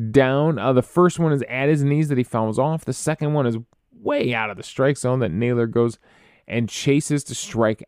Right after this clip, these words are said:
out. Um, then Cole Calhoun comes up. He's pounding the lefty inside, pounding him inside, uh, with curveballs, with sinkers, with sliders. Finally locks him up with a sinker, with an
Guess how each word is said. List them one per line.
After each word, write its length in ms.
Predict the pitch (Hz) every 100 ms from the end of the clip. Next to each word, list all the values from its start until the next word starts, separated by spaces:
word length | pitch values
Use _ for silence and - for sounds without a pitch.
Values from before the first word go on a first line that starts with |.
| -
out. 380 | 123 156 - - _ _ _ _
Um, 640 | 127 123 120 117 117 113 -
then 320 | 127 151 139
Cole 240 | 151 151
Calhoun 500 | - 120 113 147 185
comes 240 | 196 180 180
up. 140 | 185
He's 180 | 160 120 _
pounding 800 | - - - 165 202 202 175 147
the 100 | 127
lefty 440 | 117 117 - 107 -
inside, 500 | 101 - 90 82 - _ _ _ _ _
pounding 420 | - 170 180 180
him 100 | 170
inside, 520 | 151 - 135 120 117 113 -
uh, 200 | 107 85
with 180 | - -
curveballs, 760 | - 170 160 147 156 147 147
with 120 | - -
sinkers, 680 | - 175 170 156 151 143 - _ _ _
with 120 | 107
sliders. 480 | - - 156 156 156
Finally 720 | - - 160 196 285 208 147
locks 580 | 135 139 156 214 - -
him 160 | 147 190 _
up 240 | 190 240 -
with 200 | 82 127
a 80 | 135
sinker, 680 | - - 208 202 127 110 _ _ _ _ _ _ _ _ - 139 117 -
with 200 | 151
an 100 | 151